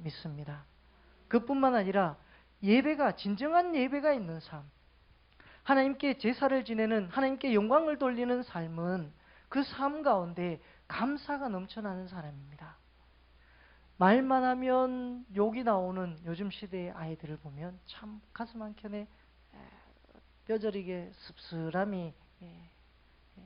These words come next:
남아 있습니다. 그런데 이 세대가 정말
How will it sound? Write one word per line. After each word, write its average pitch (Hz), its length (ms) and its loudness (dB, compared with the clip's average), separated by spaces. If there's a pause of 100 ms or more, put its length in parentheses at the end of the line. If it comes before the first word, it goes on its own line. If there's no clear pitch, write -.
남아 170 240 -2
있습니다. 151 500 -16 (920)
그런데 220 580 2 (300)
이 254 240 2 (120)
세대가 202 560 0 (260)
정말 247 460 0